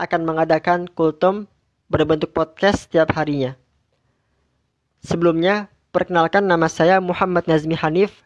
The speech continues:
dari Prodi Statistika tahun dua ribu dua puluh. Nah, insya Allah pada materi kultum yang pertama, saya akan membahas tentang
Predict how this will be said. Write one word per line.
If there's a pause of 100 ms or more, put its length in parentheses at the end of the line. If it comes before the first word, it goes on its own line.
dari
Prodi
Statistika
tahun
dua
ribu
dua
puluh. (1000)
Nah,
insya
Allah
pada
materi
kultum
yang
pertama, (480)
saya
akan
membahas
tentang